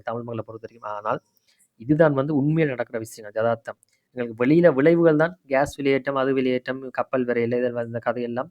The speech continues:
அது பேப்பர்ல வர கதைகள். ஆனா உள்ள நடந்து கொண்டிருக்கிற எல்லாமே இந்த மாதிரியான சமநிலை குழம்பல்கள் தான்,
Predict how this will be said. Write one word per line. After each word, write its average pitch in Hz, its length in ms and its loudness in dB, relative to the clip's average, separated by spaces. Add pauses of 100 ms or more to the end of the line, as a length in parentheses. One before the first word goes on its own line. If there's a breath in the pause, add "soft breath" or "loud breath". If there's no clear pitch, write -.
(140)
அது 120 220 -14
பேப்பர்ல 127 400 -2
வர 110 180 -2 (120)
கதைகள். - 380 -16 (460 soft breath)
ஆனா 120 140 -2
உள்ள 147 320 4
நடந்து 156 280 4
கொண்டிருக்கிற 139 340 0
எல்லாமே 123 380 -4
இந்த 135 260 -2
மாதிரியான 120 400 -2 (680 soft breath)
சமநிலை 143 640 2 (180)
குழம்பல்கள் 123 600 -2
தான், 107 200 -6